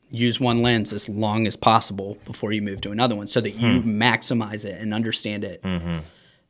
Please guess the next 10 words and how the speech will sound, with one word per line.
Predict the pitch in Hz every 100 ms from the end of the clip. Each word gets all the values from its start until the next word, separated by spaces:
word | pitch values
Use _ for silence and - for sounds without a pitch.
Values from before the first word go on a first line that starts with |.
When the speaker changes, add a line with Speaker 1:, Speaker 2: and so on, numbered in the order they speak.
| _
Speaker 1:
to | - 110 101
its | 92
fullest | - 185 117 98 - - - _ _ _ _ _ _ _ _ -
so | - 131
that | 107 95 76 _ _ _ _ _
then | - 92 92
you | 85
can | 85 87
move | 87
on. | 104 82